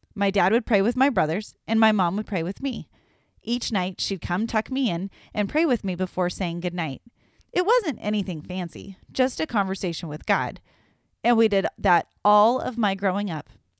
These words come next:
up until I graduated high school and moved away for college. I do this with my kids now. I have a son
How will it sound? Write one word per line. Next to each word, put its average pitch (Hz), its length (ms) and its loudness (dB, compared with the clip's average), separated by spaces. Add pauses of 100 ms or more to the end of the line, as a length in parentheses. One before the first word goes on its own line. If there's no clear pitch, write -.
up 240 200 4
until 269 200 0
I 233 120 4
graduated 233 560 0
high 220 180 -2
school 160 420 -4
and 196 240 0
moved 254 300 0
away 202 320 0
for 190 160 -8
college. - 760 -4 (680)
I 190 220 4
do 175 160 0
this 165 200 -6
with 175 140 -8
my 185 180 -4
kids 151 320 -10
now. 143 300 -8 (260)
I 190 120 0
have 180 200 4
a 175 60 -2
son 269 420 0